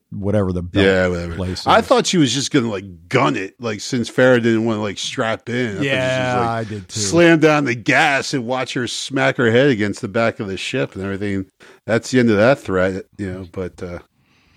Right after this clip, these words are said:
Speaker 2: so,
Speaker 1: Yeah,
Speaker 2: um,
Speaker 1: well.
Speaker 2: but yeah, but, but yeah, I mean, she's, she's got, she definitely has a plan. We know she's got a plan, you know, and it'll, it'll be cool to, to see it, uh, you know, come out very steadily and slowly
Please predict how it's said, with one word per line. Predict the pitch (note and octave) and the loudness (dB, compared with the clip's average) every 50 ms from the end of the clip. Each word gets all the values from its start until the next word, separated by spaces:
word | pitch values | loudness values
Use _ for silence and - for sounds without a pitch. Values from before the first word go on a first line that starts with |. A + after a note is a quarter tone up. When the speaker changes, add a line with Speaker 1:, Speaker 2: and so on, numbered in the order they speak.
| _ _ _ _ _ _ _ _ _ _ _ _ _ | _ _ _ _ _ _ _ _ _ _ _ _ _
Speaker 2:
so, | - - A#2+ G2+ G2+ | -6 -2 0 0 2
Speaker 1:
Yeah, | G#2 - G2 | 2 2 2
Speaker 2:
um, | F#2+ F#2 F2+ F2+ | 0 0 -2 -4
Speaker 1:
well. | F2+ F2 E2 - _ - | -6 -8 -8 -12 _ -6
Speaker 2:
but | - C#3 | -2 0
yeah, | G3+ B3 F3 - | 2 2 0 0
but, | - D#3 C#3 B2 | 0 0 0 2
but | D3 F3 C#3 - - - | 2 0 0 0 0 0
yeah, | B3+ G3 A2 | 0 0 2
I | A#2 | 2
mean, | C3 C#3+ C3 | 2 2 2
she's, | - F3 E3 C#3 - | 0 -2 -4 -6 -6
she's | - - E3+ E3 B2 | -6 -6 -6 -6 -4
got, | - D3 C3 C#3 E3 F3 - _ - | -2 -2 -2 -2 -2 -6 -8 _ -14
she | - F3+ | -10 -6
definitely | D3+ B2 E3 D#3+ D3+ D#3+ D3 | 0 2 2 4 4 4 2
has | B2 A2+ | 2 2
a | G#2 | -2
plan. | - - A#2+ G2+ F2+ E2 - _ _ _ _ _ _ _ _ _ _ _ - B2 | -6 -6 -6 -6 -6 -8 -12 _ _ _ _ _ _ _ _ _ _ _ -2 2
We | B2 B2 | 4 6
know | B2+ B2 A2+ | 6 6 4
she's | - - A2 F#2+ - | 2 -2 -6 -8 -4
got | - G2+ F#2 | -4 -4 -4
a | F#2 | -6
plan, | - - G2+ F#2+ E2+ - - _ _ | -12 -14 -16 -16 -16 -18 -20 _ _
you | - G2+ F#2+ | -10 -8 -6
know, | F#2+ G2+ B2 C#3 _ _ - _ | -6 -6 -6 -10 _ _ -20 _
and | F#2 G2+ G#2 G2+ G#2 G#2+ A2+ | -10 -8 -6 -6 -6 -4 -2
it'll, | B2+ B2+ A#2+ A#2+ A#2 A2 A2 | 0 0 0 0 0 0 0
it'll | B2 B2 | 0 2
be | A#2 A#2 A#2 A#2 A2+ | 2 2 2 0 0
cool | - - C3+ B2 A#2+ A#2+ A2 | 0 -2 -2 0 2 0 2
to, | G#2+ G#2 G2+ G2 - _ _ - - - - _ _ - | 2 0 0 -2 -4 _ _ -20 -20 -20 -20 _ _ -4
to | B2 A2 | -4 -2
see | - - - B2 A#2 A#2 A#2+ | -2 -2 0 2 4 6 6
it, | A2+ G#2+ - - - | 4 2 0 -6 -14
uh, | - - A2 A2 A2 A2 G#2+ G#2+ G#2+ G#2 G#2 G#2 G2+ G2 G2 G2 F#2 | -8 -2 -2 0 0 0 0 0 0 0 -2 -4 -4 -6 -10 -12 -10
you | G#2+ A#2 G2+ | -6 -6 -4
know, | F#2+ G#2 A2 A2 G#2+ _ | -4 -4 -8 -10 -10 _
come | - - B2+ A#2+ | -4 0 2 2
out | B2 A#2+ B2+ B2 A2+ | 4 4 4 2 0
very | A2 G#2 B2 A#2+ B2 A#2+ B2 A#2+ A#2 A2+ G2+ F2+ - | 0 2 2 4 4 4 4 4 2 0 -2 -6 -12
steadily | - - - C3 A#2+ A#2+ B2+ C3+ C#3 D3 D3 D3+ C#3 | -10 -4 0 2 2 4 4 4 4 6 6 6 4
and | A2+ G#2+ - | 4 2 0
slowly | - - - G#2 G#2 A#2 B2 C#3 D3+ E3 E3+ F3 | -2 -4 -2 0 0 2 2 2 2 2 0 -2